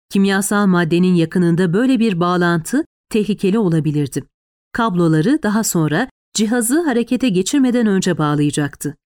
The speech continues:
Şimdilik yapacağı tek şey telefonunu açmak ve planını gerçekleştirmekti.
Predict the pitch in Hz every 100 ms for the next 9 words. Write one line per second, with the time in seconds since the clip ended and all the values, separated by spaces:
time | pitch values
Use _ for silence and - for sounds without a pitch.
0 | _ _ - - 277 196 214 240 202 196
1 | 185 175 208 262 - 160 220 - - -
2 | 247 269 277 277 302 247 165 180 220 -
3 | 226 233 233 214 175 202 185 165 165 156
4 | 160 156 160 151 147 -